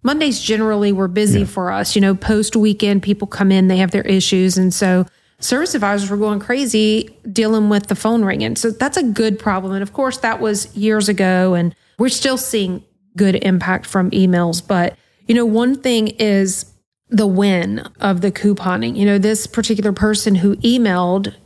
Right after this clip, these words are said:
Speaker 1: is a new shop. They've been in business for about six months. That's a perfect example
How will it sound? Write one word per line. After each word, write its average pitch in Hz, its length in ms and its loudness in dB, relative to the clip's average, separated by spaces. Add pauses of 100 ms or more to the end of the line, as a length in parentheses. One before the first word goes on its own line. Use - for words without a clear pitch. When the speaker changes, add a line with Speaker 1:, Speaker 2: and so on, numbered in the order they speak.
(120)
Speaker 1:
is 202 140 2
a 214 80 2
new 220 220 4
shop. - 500 -4
They've 196 180 -10
been 208 300 2
in 214 160 2
business 202 340 0
for - 120 -4
about 202 260 -2
six - 260 -4
months. - 380 -2 (360)
That's 233 200 -2
a 370 80 -2
perfect 233 460 -2
example 226 760 -2